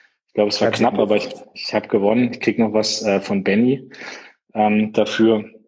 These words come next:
Speaker 1: Und, äh, jetzt ist der Ablauf ein bisschen anders, ähm, aber dazu gleich mehr. Und ich würd gerne noch mal einmal kurz bei dieser Sommerfrage bleiben. Erzähl du mal ein bisschen, was du gemacht hast im Sommer. Ich hab gerade gesehen, du warst jetzt viel in N R W unterwegs, äh, aber davor auch geschafft zu entspannen, oder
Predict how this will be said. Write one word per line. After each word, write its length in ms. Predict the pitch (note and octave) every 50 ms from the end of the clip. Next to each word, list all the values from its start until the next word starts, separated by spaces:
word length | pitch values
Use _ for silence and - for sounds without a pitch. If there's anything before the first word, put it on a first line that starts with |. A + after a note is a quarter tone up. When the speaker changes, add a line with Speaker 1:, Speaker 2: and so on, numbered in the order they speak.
| _ _ _ _ _ _ _ _ _ _ - - -
Speaker 1:
Und, 340 | - - A2+ A2+ A2+ A2+ -
äh, 80 | A#2+ A2+
jetzt 240 | A2 A2 A#2 -
ist 140 | B2 A2+ -
der 60 | A#2 A2+
Ablauf 260 | - - B2 A2+ -
ein 60 | A#2+
bisschen 240 | A2 G#2 - A2+ A2
anders, 520 | G#2 A2+ C3 D3 D3 D3+ D3 - - - - A2+
ähm, 720 | A2 G#2+ G#2+ G#2 G#2+ G#2 G#2 G#2 G#2 G#2 G#2 G#2+ A2 - - -
aber 180 | A#2+ A2 A2+
dazu 360 | G#2 B2+ - - - - A#2
gleich 320 | G#2 A2 G#2+ G#2 G#2 - -
mehr. 420 | G#2 G#2 G#2+ A2+ A#2 A#2+ A#2+ -
Und 320 | A2+ G#2+ G#2+ G#2 - - -
ich 180 | - - _ _
würd 240 | - C3+ C3+ - -
gerne 180 | C3+ A#2+ A#2+
noch 80 | A#2+ A#2
mal 120 | A#2 A2+
einmal 200 | A2+ B2 C3 B2
kurz 240 | A#2+ - B2 - -
bei 100 | - A2+
dieser 200 | G#2 G#2+ G#2+ G#2
Sommerfrage 680 | G2 G#2 A2 C3 C3 A2 - - - G2+ F#2+ G2 G2
bleiben. 220 | F2+ G2+ G2+ G2+ G#2+
Erzähl 240 | G#2 - - A#2+ G#2+
du 100 | A2+ B2
mal 120 | B2 A2+
ein 40 | G#2+
bisschen, 240 | G#2 G2 - A2+ G#2+
was 140 | G#2+ -
du 100 | - -
gemacht 320 | A2 A2+ A2+ A#2 A2+ - -
hast 220 | A2+ - - -
im 80 | A2 G#2
Sommer. 320 | G#2 G#2 G#2+ A2+ A2+ -
Ich 340 | - - - - _ _ _
hab 60 | -
gerade 180 | - A2 G#2+ G#2
gesehen, 240 | G2+ G#2+ A2+ A#2 A2
du 80 | G#2+
warst 220 | G2 G#2+ G#2+ - G#2+
jetzt 100 | G2+ -
viel 140 | - A2+
in 100 | G#2+ G#2
N 140 | G#2 G#2 G#2
R 160 | G#2 G#2 G2
W 140 | G#2 A2+ B2+
unterwegs, 640 | B2+ A#2 A#2+ A#2 G#2+ A2 A#2+ B2 A#2 - - - -
äh, 60 | -
aber 480 | G#2+ G#2 G#2 G2+ G2+ - F#2 G2+ G2+ G2+
davor 540 | G#2 G2+ - - - A2 G#2+ A2 A2+ A2 G#2+
auch 240 | - - - -
geschafft 420 | _ - - - C3+ C3 - - -
zu 120 | - B2+
entspannen, 480 | A2+ G#2+ - - - A2+ B2 C#3+ C#3+ A#2
oder 280 | G#2 G2+ G2+ G#2 G#2